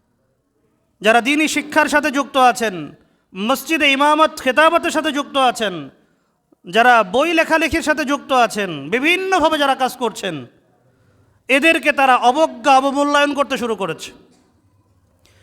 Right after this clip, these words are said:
এমনকি নিয়ম তৈরি করেছে যে শুধুমাত্র তবলিগে সময় লাগানো আলেমদের থেকেই বয়ান শোনা যাবে, শুধুমাত্র ছয় নম্বর বলতে হবে, এর বাইরে কোনো বয়ান করা যাবে না, কোনো ওয়াজ করা যাবে না।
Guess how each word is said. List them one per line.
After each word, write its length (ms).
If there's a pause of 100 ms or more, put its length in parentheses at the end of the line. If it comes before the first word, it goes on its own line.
(180)
এমনকি 380
নিয়ম 320
তৈরি 220
করেছে 540 (1160)
যে 100
শুধুমাত্র 720
তবলিগে 460
সময় 360
লাগানো 320
আলেমদের 440
থেকেই 320
বয়ান 260
শোনা 220
যাবে, 360 (560)
শুধুমাত্র 560
ছয় 220
নম্বর 300
বলতে 280
হবে, 400 (400)
এর 180
বাইরে 280
কোনো 220
বয়ান 260
করা 200
যাবে 220
না, 140
কোনো 220
ওয়াজ 200
করা 200
যাবে 200
না। 300